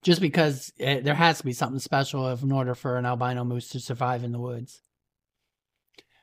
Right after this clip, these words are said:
But these stories are, have been going on for decades, if not centuries,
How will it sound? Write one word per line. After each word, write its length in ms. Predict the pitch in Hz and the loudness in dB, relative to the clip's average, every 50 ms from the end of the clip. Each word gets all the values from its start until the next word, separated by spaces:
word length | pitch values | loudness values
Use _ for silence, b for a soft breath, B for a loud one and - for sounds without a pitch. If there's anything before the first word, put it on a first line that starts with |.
| b b b _ _ _ | b b b _ _ _
But 300 | 180 147 139 143 143 - _ _ _ _ - | 0 2 4 4 2 0 _ _ _ _ -6
these 340 | 135 135 143 143 143 139 | -2 2 2 4 4 2
stories 520 | - - - 175 165 175 165 151 131 - - _ - - - - - | 0 0 2 4 6 6 6 4 4 0 -6 _ -12 -10 -6 -2 -2
are, 200 | 160 143 156 147 | 0 0 0 0
have 180 | 135 143 131 | 0 -2 0
been 140 | 135 143 135 | 0 0 0
going 300 | 131 143 143 143 135 135 | 2 2 2 2 4 4
on 260 | 139 143 139 139 131 | 4 4 2 2 0
for 460 | 123 - - 135 131 127 123 120 120 117 | -2 -4 -4 -4 -2 0 0 -2 -2 -4
decades, 680 | - - 156 143 147 - - 143 123 123 120 117 - 135 | -4 -2 0 0 0 0 0 -2 -2 -2 -2 -4 -4 -6
if 180 | 127 - - | -6 -4 -2
not 220 | 139 135 131 123 - | -2 -2 -2 -2 -4
centuries, 720 | - 139 139 147 135 - - 117 113 110 110 110 - | -4 -2 -2 -2 -2 -2 -4 -6 -6 -6 -8 -10 -12